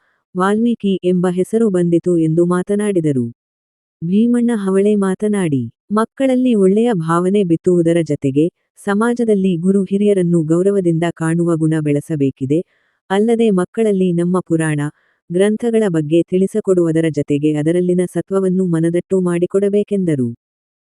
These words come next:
ಮಹರ್ಷಿ ವಾಲ್ಮೀಕಿ ತಾಲೂಕಾ ಅಧ್ಯಕ್ಷ ಬಸನಗೌಡ ಪಾಟೀಲ್ ವಟಪರವಿ ಕಾರ್ಯಕ್ರಮವನ್ನು ಉದ್ದೇಶಿಸಿ ಮಾತನಾಡಿದರು. ಶಶಿಧರ ಸಕ್ರಿ ಸಹಾಯಕ ನಿರ್ದೇಶಕರು, ಸಮಾಜ ಕಲ್ಯಾಣ ಇಲಾಖೆ ಯಲಬುರ್ಗಾರವರು ಪ್ರಾಸ್ತಾವಿಕ ನುಡಿಗಳ ನಾಡಿ ಇಲಾಖೆಯ ವತಿಯಿಂದ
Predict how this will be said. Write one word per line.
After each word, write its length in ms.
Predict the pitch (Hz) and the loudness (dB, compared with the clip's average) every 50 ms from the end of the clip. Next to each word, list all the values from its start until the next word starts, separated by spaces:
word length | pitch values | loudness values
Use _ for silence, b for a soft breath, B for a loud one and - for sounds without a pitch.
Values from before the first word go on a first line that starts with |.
| _ _ 180 | _ _ -4
ಮಹರ್ಷಿ 520 | 185 196 196 208 226 240 - - 254 240 | -2 -2 0 -2 -2 -4 -4 -2 -2 0
ವಾಲ್ಮೀಕಿ 540 | 220 208 196 196 196 208 214 208 - 226 214 | 0 2 0 2 2 0 0 0 0 -2 -2
ತಾಲೂಕಾ 560 | - 190 185 190 190 190 - - 196 190 175 | -2 -2 0 0 0 0 0 0 -2 0 0
ಅಧ್ಯಕ್ಷ 380 | 160 151 170 180 - - - 208 208 | -2 -2 -4 -6 -6 -4 -4 -2 -2
ಬಸನಗೌಡ 640 | 185 175 160 - 180 180 180 180 175 175 175 175 185 | -2 -2 -2 -2 -2 -2 0 0 2 2 2 2 0
ಪಾಟೀಲ್ 460 | 185 - 175 165 160 156 - 185 185 165 | -2 -2 -2 -2 -2 -2 0 0 0 0
ವಟಪರವಿ 560 | 156 151 - 170 - 175 170 175 175 185 180 | -2 -2 -4 -4 -4 -2 -2 0 0 0 0
ಕಾರ್ಯಕ್ರಮವನ್ನು 920 | - - 165 165 170 180 185 - - 190 185 175 165 156 151 147 151 160 | 0 -2 -2 0 0 0 -2 -2 -2 -2 -2 -2 -2 -2 -2 0 -2 -2
ಉದ್ದೇಶಿಸಿ 640 | 165 156 156 151 151 180 185 185 - 185 - - 202 | -2 -2 -2 -2 0 0 0 0 -2 -6 -6 -4 -2
ಮಾತನಾಡಿದರು. 840 | 196 185 175 170 - 190 196 196 202 202 185 165 147 139 127 120 117 117 - _ _ _ _ _ | -2 0 -2 -2 -2 -2 -2 -2 0 0 0 0 0 -2 -2 -2 -4 -8 -12 _ _ _ _ _
ಶಶಿಧರ 540 | _ - - 208 208 - - 240 233 247 254 262 254 | _ -6 -4 -4 -4 -2 -4 -4 -4 -2 -2 -2 -2
ಸಕ್ರಿ 380 | - - 202 - - 214 214 | -2 -4 -6 -4 -2 -2 -2
ಸಹಾಯಕ 500 | 202 - 185 175 170 180 185 202 196 - 202 202 | -2 -2 -4 -4 -2 0 0 0 0 0 0 0
ನಿರ್ದೇಶಕರು, 720 | 185 170 170 160 160 180 185 - - 185 - 196 190 196 196 | 2 2 2 2 2 2 2 2 -2 -4 -2 0 0 0 0
ಸಮಾಜ 440 | - - 165 165 165 170 165 170 185 185 | 0 -2 -2 0 0 0 0 -2 -4 -4
ಕಲ್ಯಾಣ 360 | - 170 165 165 165 170 175 | -2 -2 0 0 0 0 0
ಇಲಾಖೆ 540 | 180 180 165 156 151 156 156 - - - 170 | 0 0 0 0 0 -2 -4 -6 -4 -2 0
ಯಲಬುರ್ಗಾರವರು 840 | 160 160 160 165 165 180 185 180 180 185 185 170 156 151 151 156 156 | 2 2 2 2 2 0 0 2 0 0 0 0 -2 0 0 0 -2
ಪ್ರಾಸ್ತಾವಿಕ 680 | - - 165 160 165 - - - 196 202 202 196 - 196 | -2 -2 -4 -4 -4 -4 -6 -6 -4 -2 -2 -2 -2 -2
ನುಡಿಗಳ 380 | 190 170 156 151 151 156 160 160 165 | 0 0 0 0 2 2 0 0 0
ನಾಡಿ 300 | 156 147 147 147 147 151 151 151 | 0 -2 -2 -2 -2 -2 0 0
ಇಲಾಖೆಯ 460 | 156 156 165 175 - - 196 202 202 | 0 0 -2 -4 -4 -4 -2 -2 0
ವತಿಯಿಂದ 420 | 185 165 - - 160 156 147 143 | -2 -4 -2 -2 -2 0 0 0